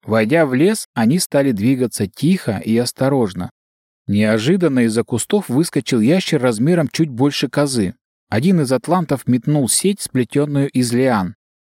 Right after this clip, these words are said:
Ящер запутался в ней и упал.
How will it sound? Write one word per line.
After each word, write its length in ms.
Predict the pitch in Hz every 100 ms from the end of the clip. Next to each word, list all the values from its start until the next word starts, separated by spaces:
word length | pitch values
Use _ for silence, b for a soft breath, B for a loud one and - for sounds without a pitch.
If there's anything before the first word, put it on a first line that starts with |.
| _ _
Ящер 520 | - 113 135 - 131 110
запутался 720 | 101 90 156 165 170 - 156
в 60 |
ней 280 | 147 147 139 -
и 140 | 110
упал. 500 | 135 127 123 101 -